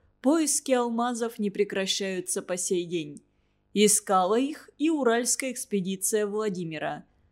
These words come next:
Но результаты этих поисков были больше, чем скромными. Достаточно сказать, что вся годовая продукция алмазной обогатительной фабрики, построенной в районе работы этой экспедиции,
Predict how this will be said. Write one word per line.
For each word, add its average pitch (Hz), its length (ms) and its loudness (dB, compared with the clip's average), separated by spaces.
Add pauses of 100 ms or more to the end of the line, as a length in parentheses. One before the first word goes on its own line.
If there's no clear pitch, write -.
(300)
Но 196 140 4
результаты 220 680 4
этих 277 260 -4
поисков 247 600 -2
были 226 380 0
больше, 208 540 -2
чем 190 280 -6
скромными. 175 840 -4 (500)
Достаточно 302 800 2
сказать, 247 460 2
что - 240 2
вся 233 340 0
годовая 226 560 0
продукция 208 600 -2
алмазной 190 520 -4
обогатительной 180 800 -4
фабрики, 254 600 -2
построенной 233 720 -2
в 208 80 -4
районе 220 480 0
работы 214 440 2
этой 202 200 2
экспедиции, 202 960 -2